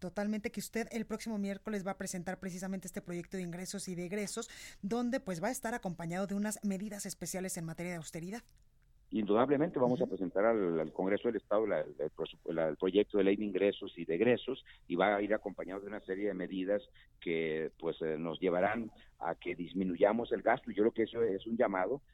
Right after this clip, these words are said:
Speaker 2: para que no solo sea el Ejecutivo,
Speaker 1: Por
Speaker 2: aquí
Speaker 1: supuesto.
Speaker 2: tenemos, el llamado es para que lo haga el Poder Judicial, el Poder Legislativo, los órganos autónomos y todas las instituciones que,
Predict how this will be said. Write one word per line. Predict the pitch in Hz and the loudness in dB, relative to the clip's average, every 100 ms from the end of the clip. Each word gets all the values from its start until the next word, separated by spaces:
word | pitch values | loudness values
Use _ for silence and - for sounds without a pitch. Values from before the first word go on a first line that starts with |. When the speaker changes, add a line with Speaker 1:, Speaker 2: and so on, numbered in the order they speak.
| _ | _
Speaker 2:
para | 87 87 | -8 -4
que | 92 | -2
no | 120 | 0
solo | 156 127 | 0 2
sea | 127 | 0
el | |
Ejecutivo, | 110 98 - - 147 | 0 -4 -6 0 2
Speaker 1:
Por | 139 | 2
Speaker 2:
aquí | 156 107 | 0 2
Speaker 1:
supuesto. | 160 143 | 4 4
Speaker 2:
tenemos, | 139 - - - | 4 0 -10 -10
el | - 92 | -4 -2
llamado | 85 98 156 | 2 4 2
es | - | 2
para | - | 0
que | 101 | 0
lo | 92 | 0
haga | 120 | 0
el | 139 | 0
Poder | 90 104 | 2 0
Judicial, | 123 113 85 85 90 123 | 2 -4 -4 -6 -6 -6
el | 123 | -8
Poder | 85 85 101 | -4 -2 0
Legislativo, | 123 104 80 - 95 117 139 - - | -2 -4 -8 -4 -4 -2 -6 -10 -10
los | 82 85 101 | -4 0 2
órganos | 107 123 117 92 | 2 0 -2 0
autónomos | 82 - 101 123 139 151 - | -2 2 4 4 2 -2 -6
y | - - | -10 2
todas | 139 185 | 4 4
las | 117 95 | 0 -4
instituciones | 95 92 - 82 98 113 127 131 - - _ | -10 -12 -10 -6 0 2 2 -2 -10 -20 _
que, | - 95 92 87 78 | -2 0 0 -2 -2